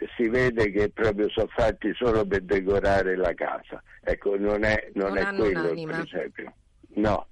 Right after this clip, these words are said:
Speaker 1: non hanno un'anima, brava. È proprio così. E come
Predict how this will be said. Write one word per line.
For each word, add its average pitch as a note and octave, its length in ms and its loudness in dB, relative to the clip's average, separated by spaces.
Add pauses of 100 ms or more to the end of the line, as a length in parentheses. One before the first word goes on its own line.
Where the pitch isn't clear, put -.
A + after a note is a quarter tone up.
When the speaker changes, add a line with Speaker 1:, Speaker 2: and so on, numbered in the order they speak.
Speaker 1:
non F2+ 320 -2
hanno F2+ 260 -2
un'anima, D#2 520 -6
brava. D#2+ 440 -4 (440)
È G2+ 280 2
proprio G#2+ 480 2
così. - 420 -4 (360)
E G#2+ 400 2
come A2 480 2